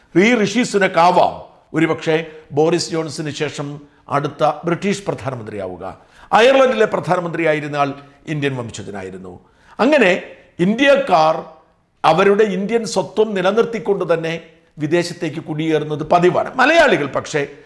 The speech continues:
അത്രയും ഉന്നതമായ പദവിയിൽ എത്തിയിട്ടുണ്ടോ എന്ന് സംശയമുണ്ട്.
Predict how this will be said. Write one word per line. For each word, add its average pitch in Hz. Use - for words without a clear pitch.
അത്രയും 175
ഉന്നതമായ 190
പദവിയിൽ 151
എത്തിയിട്ടുണ്ടോ 143
എന്ന് 143
സംശയമുണ്ട്. 113